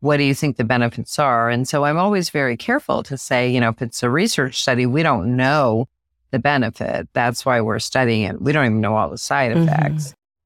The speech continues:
Speaker 1: But talk to them in the context of why they might consider participating. So that makes big difference. And then, you know, a lot of times healthcare these days is very rushed. It's very productivity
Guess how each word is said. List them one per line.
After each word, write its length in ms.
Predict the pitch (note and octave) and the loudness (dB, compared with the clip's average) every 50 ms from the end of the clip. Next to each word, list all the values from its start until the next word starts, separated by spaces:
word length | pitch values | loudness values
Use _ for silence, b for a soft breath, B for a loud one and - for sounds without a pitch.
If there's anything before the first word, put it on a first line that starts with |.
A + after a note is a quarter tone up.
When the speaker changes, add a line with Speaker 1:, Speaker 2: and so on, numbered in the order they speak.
| _ - | _ -8
Speaker 1:
But 140 | E3+ - | -8 -6
talk 240 | - - F3 D#3+ D#3 | -2 -2 -2 -2 -2
to 120 | - D#3 C#3 | -2 -2 0
them 200 | C3+ C3+ C3 B2 | 2 2 2 2
in 100 | A#2+ A2+ | 2 0
the 80 | A2 | -2
context 1120 | G#2 - - - D3+ D3 D3+ D3 D3 - - - C3+ A#2 A2+ - - - - - - - - - | -4 -8 -6 -2 0 0 0 0 -2 -4 -4 -4 -2 -2 -2 -2 -4 -6 -12 -14 -12 -12 -8 -4
of 380 | B2 C3 B2 A#2+ B2 A#2+ A2 - - _ _ | -2 0 0 2 0 0 -2 -4 -10 _ _
why 400 | - C3 B2+ C3+ C3+ B2+ B2+ C3 | -10 -6 -2 0 0 2 2 0
they 180 | B2+ A2 B2+ B2+ | 0 0 0 0
might 280 | B2+ C3 A#2+ B2+ - - | 0 0 0 -2 -4 -8
consider 720 | D#3 C#3 C3 - - - - C3 B2 B2+ B2+ C3 C3+ C3 _ _ _ _ _ _ | -8 -8 -8 -8 -6 -2 0 0 2 2 2 2 0 -2 _ _ _ _ _ _
participating. 1160 | - - C3+ - - - G#3 - - - - - C#3 A2 A2 F#2+ - D2+ D#2 E2 D2+ - C3+ C#3 _ b b b b _ _ | -4 -4 -2 -2 -2 -4 -4 -4 -4 -6 -6 -2 -2 -2 0 0 -2 -4 -4 -4 -6 -6 -8 -10 _ b b b b _ _
So 160 | - - E3+ | -4 -2 0
that 200 | F3 G#3 A3+ G#3 | 0 0 0 0
makes 220 | D#3+ E3 D3+ - | 0 -2 -2 -2
big 160 | - - C3+ A#2+ | -2 -4 -2 0
difference. 420 | - C3 A#2 C3+ C3+ B2+ - - | 0 -2 0 0 -2 -2 -2 -2
And 120 | C#3+ C#3 | -2 0
then, 240 | C#3+ C#3+ C#3 C#3 B2+ - _ _ _ _ _ - | 0 0 0 -2 -2 -4 _ _ _ _ _ -2
you 80 | D3 | 0
know, 160 | D3 C#3 B2+ | 0 2 2
a 100 | E2+ A#2+ | 2 0
lot 300 | D3 D3 D3+ D#3+ E3+ F3+ | 0 0 0 0 2 2
of 160 | F3+ E3 D#3+ - | 0 -2 -4 -6
times 600 | - - E3 D3 C#3+ C#3+ C#3 C#3 C3+ C3 - - - | -6 -4 -2 0 2 2 2 2 0 0 -2 -4 -6
healthcare 540 | - D3+ F3 E3+ - - - F3 C#3+ C#3+ C3 | -6 -4 -2 -2 -4 -2 -2 0 0 0 0
these 300 | A#2 C3+ C3 C3 B2 - | 0 0 0 -2 -2 -2
days 340 | - C#3 B2+ B2+ B2+ A#2+ B2+ | 0 2 2 2 2 0 -2
is 200 | A#2+ A#2+ - - | -2 -2 -2 -2
very 340 | - C#3+ C#3+ C#3+ C#3+ C#3+ C3+ | 0 2 2 2 2 2 2
rushed. 420 | A#2+ B2+ A#2+ A#2+ C3 - - - | 2 2 2 2 2 0 -2 -2
It's 200 | A2+ A2+ - - | -4 -4 -6 -4
very 260 | - C3 B2+ A#2+ A#2 | -2 0 0 0 0
productivity 1160 | - - - C#3 B2+ B2+ - - _ - - - - D#3 D3+ C#3+ C3 B2+ A#2+ A2+ A2+ A2+ - | -2 -4 -2 -2 -2 -2 -4 -6 _ -12 -10 -6 -6 -6 -4 -2 -2 0 0 0 0 -2 -4